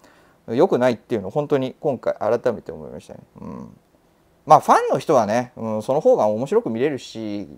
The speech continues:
いいと思うんですけど、まあ、これ難しいですよね。だから、そういう情報を入れすぎちゃうと、自分の中での試合の評価にこう、ズレが生まれるっていうのですね。で、かなり今の時点では、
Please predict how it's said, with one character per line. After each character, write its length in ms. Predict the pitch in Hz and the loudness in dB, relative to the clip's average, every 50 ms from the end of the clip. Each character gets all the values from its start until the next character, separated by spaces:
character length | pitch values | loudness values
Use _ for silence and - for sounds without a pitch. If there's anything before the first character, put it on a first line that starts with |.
| - | -16
い 120 | - - 147 | -14 -14 -10
い 40 | - | -6
と 120 | - 135 | -6 -4
思 200 | 110 107 131 151 | -4 -4 -6 -6
う 40 | 147 | -6
ん 20 | |
で 80 | 113 110 | -8 -10
す 100 | - - | -12 -12
け 80 | 101 | -12
ど、 220 | 95 98 92 - - - - - - - - - - - - - _ _ _ _ | -10 -10 -10 -12 -14 -16 -20 -20 -20 -20 -20 -20 -20 -20 -20 -20 _ _ _ _
ま 100 | - 156 | -6 2
あ、 20 | |
こ 120 | - 202 269 | 6 6 6
れ 60 | 220 | 6
難 80 | 170 180 | 6 4
し 40 | |
い 160 | 240 240 233 226 | 2 2 2 0
で 60 | 156 | -2
す 40 | 120 | -4
よ 80 | 92 | -6
ね。 100 | 95 107 | -8 -2
だ 120 | 107 143 139 | 0 2 2
か 100 | 131 117 | 2 2
ら、 100 | 120 120 | 0 -2
そ 440 | - - - - - 254 262 277 | -4 -10 -20 -4 0 2 2 4
う 40 | 294 | 4
い 80 | 294 302 | 2 2
う 60 | 247 | 4
情 200 | 214 254 269 262 | 6 8 8 8
報 100 | 277 262 | 8 6
を 40 | 226 | 6
入 80 | 196 | 6
れ 120 | 208 262 254 | 4 0 -2
す 140 | - 311 269 | -2 -4 -6
ぎ 100 | 233 214 | -4 -2
ち 100 | - 220 | 0 0
ゃ 60 | 214 | 0
う 80 | 214 | 2
と、 160 | 220 240 214 156 | 2 2 2 4
自 140 | 151 180 | 2 0
分 180 | 185 214 226 226 | 0 0 0 0
の 100 | 226 233 | 0 0
中 240 | 226 233 226 214 196 | 0 0 0 0 0
で 100 | 185 180 | 0 0
の 180 | 185 196 190 165 | 2 2 2 2
試 240 | - - - 170 170 | 0 -4 -4 -2 -2
合 80 | 170 | -2
の 80 | 170 170 | -2 0
評 240 | - 214 208 180 - | 2 2 2 4 2
価 140 | - 117 | 0 -2
に 80 | 110 107 | -2 -4
こ 200 | - - 117 104 | -6 -8 -8 -8
う、 340 | - _ _ _ _ _ 120 | -10 _ _ _ _ _ -10
ズ 120 | 120 135 143 | -6 0 2
レ 120 | 180 180 | 2 2
が 220 | 131 92 71 - - _ _ _ _ _ | 2 0 -2 -4 -8 _ _ _ _ _
生 100 | - 117 | -8 -2
ま 140 | 110 107 101 | 0 0 2
れ 100 | 101 95 | 2 0
る 80 | 95 98 | -2 -4
っ 20 | 95 | -8
て 200 | _ _ - - | _ _ -18 -18
い 60 | - | -18
う 20 | - - _ _ - - - - - - - | -18 -20 _ _ -18 -18 -16 -16 -18 -20 -20
の 60 | - - | -20 -20
で 60 | - | -20
す 140 | - - _ | -20 -20 _
ね。 180 | - - - _ _ _ _ _ _ _ _ _ _ _ _ _ _ _ _ _ _ _ | -20 -20 -20 _ _ _ _ _ _ _ _ _ _ _ _ _ _ _ _ _ _ _
で、 100 | - 196 | -4 -4
か 180 | - - 285 311 | 0 2 4 6
な 120 | 311 294 | 6 6
り 100 | 254 208 | 6 6
今 240 | 190 208 220 208 202 | 4 2 4 4 4
の 180 | 190 165 151 139 | 4 2 0 -2
時 140 | - 175 185 | -4 -10 -2
点 320 | - 214 190 175 165 156 | 2 2 2 2 0 0
で 120 | 143 147 139 | 2 2 2
は、 360 | 139 170 185 175 135 98 - | 4 4 6 6 4 4 2